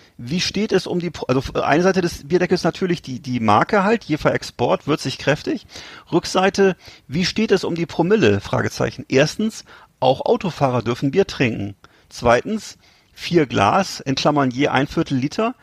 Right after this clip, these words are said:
erge-, ergeben circa null Komma vier Promille. Äh, drittens, gemächlich trinken und beim Bier bleiben. Viertens, etwas dazu essen. Das <laughs> finde ich, finde ich heu-, aus heutiger Sicht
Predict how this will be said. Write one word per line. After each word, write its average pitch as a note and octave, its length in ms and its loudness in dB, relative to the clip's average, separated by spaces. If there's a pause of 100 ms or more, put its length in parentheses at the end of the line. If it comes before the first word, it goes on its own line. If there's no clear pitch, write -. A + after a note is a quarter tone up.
(180)
erge-, C3+ 460 2
ergeben C#3 400 2
circa F3+ 420 -2
null D3+ 160 0
Komma E3+ 280 -2
vier F3 180 -2
Promille. E3 580 0 (960)
Äh, C3 140 4
drittens, F3 600 -2 (240)
gemächlich C3 560 2
trinken - 360 -4
und D3+ 140 -2
beim C#3+ 200 2
Bier G3 180 2
bleiben. G#2 420 0 (180)
Viertens, F3 560 -2 (140)
etwas C3 280 0
dazu D3 220 -2
essen. A#2 420 0 (680)
Das - 220 -2 (480)
<laughs> - 500 -8
finde A3 260 4
ich, C#4 100 2 (440)
finde A3 280 0
ich - 100 -8
heu-, F3 220 2
aus - 160 0
heutiger F#3+ 280 2
Sicht G3+ 160 -4